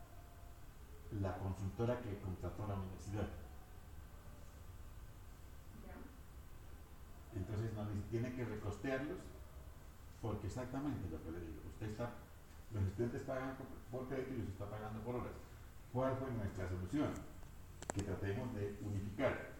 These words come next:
Speaker 1: Lógicamente, ninguna universidad tiene el ciento por ciento de su plan uno dos, pero la mayoría, como decía, de algunas que alcanzan el setenta y cinco, el ochenta. Ustedes uno dos solo alcanzan a tener el cincuenta y tres. Los demás todos son relaciones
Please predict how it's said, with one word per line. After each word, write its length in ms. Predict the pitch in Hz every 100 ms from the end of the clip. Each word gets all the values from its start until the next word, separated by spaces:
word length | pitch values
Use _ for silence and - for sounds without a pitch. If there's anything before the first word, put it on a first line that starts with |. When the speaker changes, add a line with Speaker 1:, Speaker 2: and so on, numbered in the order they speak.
| 110
Speaker 1:
Lógicamente, 640 | 117 131 127 127 127 90 - - - - - - - -
ninguna 640 | 117 113 110 104 139 151 135
universidad 480 | 123 117 117 135
tiene 240 | - 117 113
el 140 | 104
ciento 400 | 95 127 123 120
por 180 | 113 98
ciento 260 | 117 113 110
de 80 |
su 100 | 98
plan 220 | 95 104 101
uno 220 | 98 95
dos, 180 | 80 - - - - - - - - - - - - - -
pero 240 | 123 120 160 - - - - - - - - -
la 180 | 104 90
mayoría, 460 | 87 92 113 101
como 160 | 92 95
decía, 180 | 92 92
de 60 |
algunas 280 | 98 107 113
que 80 | 113
alcanzan 320 | 98 95 95 - -
el 80 |
setenta 360 | 87 90 90 -
y 60 | 85
cinco, 240 | 110 107
el 80 | 107
ochenta. 340 | - 110 - - - - - - -
Ustedes 260 | 113 113 113
uno 120 | 113
dos 140 | 113 110
solo 180 | 104 98
alcanzan 340 | 98 95 95
a 80 | 92
tener 160 | 95
el 80 | 98
cincuenta 400 | - 92 87 85
y 20 |
tres. 320 | 80 104 - - - - - - - - - - - -
Los 160 | 95 87
demás 280 | 90 95 98
todos 200 | 101 95
son 140 | 95
relaciones 440 | 95 82 87 92